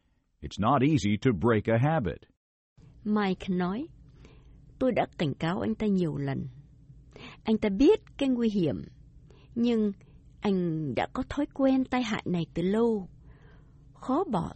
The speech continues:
Speaker 2: thói quen lắm." He doesn't have to cut it out completely. He can reduce the sweet stuff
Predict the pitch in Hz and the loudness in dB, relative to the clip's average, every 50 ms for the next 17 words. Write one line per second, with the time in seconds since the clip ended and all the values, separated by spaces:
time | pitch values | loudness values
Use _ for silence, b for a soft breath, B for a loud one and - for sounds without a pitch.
0 | - - 208 226 - - 233 214 208 190 190 196 233 311 427 622 - - - - | -10 -6 -6 -6 -4 -2 -2 0 0 0 -2 -2 -2 -4 -4 -6 -8 -18 -20 -20
1 | - - - b b b b b b b b b b b b - - - - 262 | -20 -20 -20 b b b b b b b b b b b b -20 -16 -4 2 4
2 | 311 359 370 359 - 392 403 381 - 349 349 339 330 - - 262 - - - 359 | 4 6 6 4 4 4 2 2 2 2 2 2 2 0 -2 -4 -4 -2 -2 0
3 | 427 392 381 320 294 247 196 208 214 220 - - - - - - - 254 226 - | 4 4 4 4 4 2 2 0 -2 -4 -8 -14 -16 -18 -16 -8 -4 -4 -4 -4
4 | - - 311 285 - - 147 151 139 127 139 - - - - B B B B B | -2 0 0 0 -2 -2 -4 -2 -2 -2 -4 -10 -18 -20 -20 B B B B B
5 | B B B - 269 - 247 220 202 170 180 175 156 - 175 185 196 220 254 302 | B B B 0 2 6 6 6 6 6 4 2 2 2 2 2 2 2 2 -2
6 | 370 - - - 262 262 - - 403 - - - - 233 170 127 | -2 -4 -4 -2 -2 -2 0 2 2 2 2 0 -4 -2 -2 -2